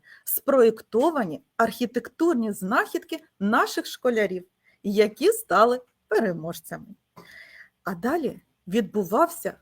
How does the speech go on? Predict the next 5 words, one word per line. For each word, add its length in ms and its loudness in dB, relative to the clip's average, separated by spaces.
мотиваційний 1160 2
етап, 400 -6
перегляд 640 2
відео 540 -4
«Сім 540 -4